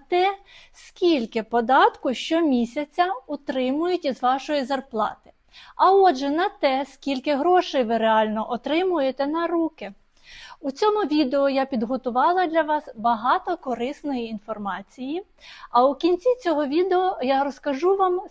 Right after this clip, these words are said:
свій власний досвід, ситуацію, коли фінансамт самостійно повернув мене із уже зміненого другого класу на перший.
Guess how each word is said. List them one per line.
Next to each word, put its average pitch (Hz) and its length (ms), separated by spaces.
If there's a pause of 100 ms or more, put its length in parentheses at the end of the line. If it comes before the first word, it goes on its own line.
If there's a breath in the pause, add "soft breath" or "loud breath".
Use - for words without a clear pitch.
(120)
свій 311 320
власний 285 640
досвід, 220 600 (460 loud breath)
ситуацію, 285 1000 (320 loud breath)
коли 285 260
фінансамт 294 800 (340 soft breath)
самостійно 311 1120 (200)
повернув 285 640
мене 262 300
із 262 320
уже 285 360
зміненого 262 880
другого 202 580
класу 285 600 (520 soft breath)
на 262 240
перший. - 640